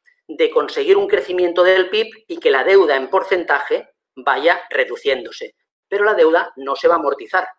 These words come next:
Eh, se amortiza en contadas ocasiones. Y, por lo tanto, el mensaje es este. Hemos de pensar que en España, eh, la deuda, cuando entramos en Europa, era del setenta. Y luego pasó a ser del treinta y siete,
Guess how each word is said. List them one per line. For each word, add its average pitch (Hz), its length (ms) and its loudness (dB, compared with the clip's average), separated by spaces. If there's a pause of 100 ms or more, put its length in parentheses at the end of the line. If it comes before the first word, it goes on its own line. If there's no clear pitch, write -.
(340)
Eh, 131 420 -4 (220)
se 127 140 -10
amortiza 165 720 -4
en 214 200 2
contadas 180 500 2
ocasiones. - 720 -4 (440)
Y, 147 100 -12
por 123 120 -6
lo 117 60 -8
tanto, 165 560 0
el 123 120 -8
mensaje 127 360 -6
es - 100 -4
este. 165 400 -4
Hemos 175 260 -2
de 185 80 2
pensar 170 540 0 (320)
que - 80 -2
en 185 60 2
España, 156 560 -2 (440)
eh, 139 340 4
la 143 180 6
deuda, 151 540 4 (140)
cuando 131 280 -4
entramos 170 360 -2
en 190 80 0
Europa, 180 540 0
era 214 140 0
del 196 100 -2
setenta. 143 520 -4 (240)
Y 208 100 -2
luego 175 220 4
pasó - 200 -4
a - 40 -2
ser 180 160 -2
del 160 100 2
treinta 131 260 -4
y 117 60 -4
siete, 196 460 -2